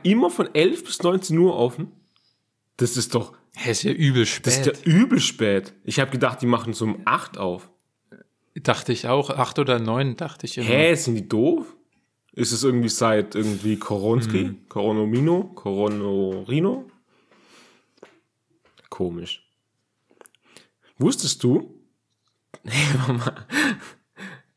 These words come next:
Speaker 1: Ach, warte mal. Ist das hier von Pegasus, sind das die Pegasus-Öffnungszeiten? Warte mal, ich bin ein bisschen doof vielleicht. Gib mir eine Sekunde. Europapark. Öffnungszeiten.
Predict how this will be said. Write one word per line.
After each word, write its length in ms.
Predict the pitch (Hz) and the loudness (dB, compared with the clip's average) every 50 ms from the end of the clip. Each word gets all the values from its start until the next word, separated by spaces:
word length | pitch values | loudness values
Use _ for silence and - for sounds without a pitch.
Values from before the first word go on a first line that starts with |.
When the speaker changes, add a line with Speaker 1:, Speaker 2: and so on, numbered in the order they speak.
| _ _ _ _ _ _ _ - - - - | _ _ _ _ _ _ _ -20 -20 -8 -2
Speaker 1:
Ach, 360 | 131 147 147 151 - - 139 | 2 2 2 2 2 0 2
warte 340 | 143 160 185 233 - - 320 311 | 4 4 4 2 0 -2 -2 2
mal. 380 | 254 202 165 139 123 110 113 - - - - _ _ _ - | 4 4 4 4 2 0 -2 -6 -16 -20 -20 _ _ _ 2
Ist 260 | 156 156 147 151 - | 4 4 4 4 2
das 160 | 151 135 - | 0 0 2
hier 200 | - 151 147 139 | 2 2 2 2
von 340 | 139 - 143 139 139 135 135 | 2 2 2 2 0 0 0
Pegasus, 580 | - 143 143 147 156 143 139 143 - 135 - - | 2 4 4 4 4 2 2 0 -2 -2 0 0
sind 140 | 135 127 | 0 0
das 80 | 117 110 | 0 -2
die 80 | - 110 | -4 -4
Pegasus-Öffnungszeiten? 1300 | - - 170 254 453 427 - - 156 - 110 110 98 - 104 92 - - - 104 98 98 92 - 95 - _ _ _ _ _ _ _ _ - - | -2 0 0 2 2 0 0 -2 -2 0 0 -2 0 -2 -6 -6 -6 -6 -4 -2 -2 -2 -4 -8 -12 -20 _ _ _ _ _ _ _ _ -14 -6
Warte 160 | - 110 107 104 | -2 -2 0 2
mal, 80 | 98 | 0
ich 100 | 95 - | 0 0
bin 120 | - 113 117 | -2 -2 -2
ein 40 | |
bisschen 240 | 120 123 127 123 - | -2 0 -2 -2 0
doof 260 | - 113 110 117 - - | 0 0 0 0 -2 -4
vielleicht. 400 | 104 98 98 95 92 - - - | -6 -6 -6 -6 -8 -10 -14 -10
Gib 140 | - 92 98 | -8 -6 -6
mir 40 | |
eine 140 | 107 110 107 | -6 -6 -6
Sekunde. 400 | 110 - - 117 101 98 98 101 - _ _ _ _ _ _ _ _ _ _ _ _ _ _ _ _ _ _ _ _ _ _ - | -8 -8 -6 -4 -4 -4 -6 -8 -12 _ _ _ _ _ _ _ _ _ _ _ _ _ _ _ _ _ _ _ _ _ _ -8
Europapark. 840 | - 95 95 95 107 107 - 139 131 - 143 135 139 - - - - _ _ _ _ _ _ _ _ _ _ _ _ _ _ _ _ _ _ _ _ _ _ _ _ _ _ _ _ _ _ _ _ _ _ _ _ _ _ _ _ _ _ _ - | -4 -4 -2 -2 -2 -2 -2 -4 -4 -2 -2 -2 -2 -4 -6 -12 -18 _ _ _ _ _ _ _ _ _ _ _ _ _ _ _ _ _ _ _ _ _ _ _ _ _ _ _ _ _ _ _ _ _ _ _ _ _ _ _ _ _ _ _ -2
Öffnungszeiten. 880 | 98 98 90 - - 85 82 76 - - - - 78 76 - - 87 | -2 -2 -2 -2 -6 -12 -12 -12 -14 -16 -12 -10 -10 -10 -10 -10 -16